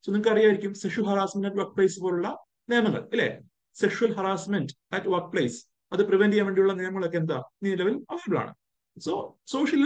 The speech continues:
modernization ഉണ്ടാവുന്നുണ്ട്. ടെക്നോളജിക്കലായിട്ടും നോക്കുവാണെങ്കിൽ പണ്ട് കാലത്ത് നമ്മുടെ കാർഷിക മേഖല തന്നെ എടുത്തു നോക്കുക. കാർഷിക മേഖലയിൽ we were using crude technology ആണ്. ഈ പറഞ്ഞ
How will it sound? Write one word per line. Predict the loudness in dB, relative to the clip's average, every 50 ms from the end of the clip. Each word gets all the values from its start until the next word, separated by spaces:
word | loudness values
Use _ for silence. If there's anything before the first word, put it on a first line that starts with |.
| 4 2 2
modernization | 0 0 0 0 0 -2 -2 0 2
ഉണ്ടാവുന്നുണ്ട്. | 4 4 4 4 2 0 -4 -8 -10 _ _ _ _ _ _ -8
ടെക്നോളജിക്കലായിട്ടും | -6 -6 -2 -2 -2 0 0 0 0 0 0 0 0 -2 -4 -6 -4 -2
നോക്കുവാണെങ്കിൽ | -2 0 2 0 0 0 0 -2 -2 -4 -6 _ _ _ _ -4
പണ്ട് | 0 2 2 2 2 2
കാലത്ത് | 0 0 -2 -4 -4 -6 -6 -10 -18 _ _ _ -8 -6
നമ്മുടെ | -2 -2 0 0 -2 -2 -2 -2
കാർഷിക | -2 -2 -2 -2 -2 -2
മേഖല | 0 2 2
തന്നെ | 2 2 0
എടുത്തു | -2 -2 -4
നോക്കുക. | -4 -4 -8 -12 -14 _ _ _ _ _ _ _ -2
കാർഷിക | 0 0 0 -2 -4 -4 -2 0
മേഖലയിൽ | 4 4 4 4 4 0 -2 -4 -2
we | -2 0 2
were | 2 2 2 0
using | -2 -2 -2 -4 -4 -4
crude | -6 -4 -2 -2
technology | -2 0 0 2 2 2 2 0 -4 -4
ആണ്. | -6 -12 _ _ _ _ _ _ _ _ -10 -8
ഈ | -4 -2
പറഞ്ഞ | -2 -2 0 0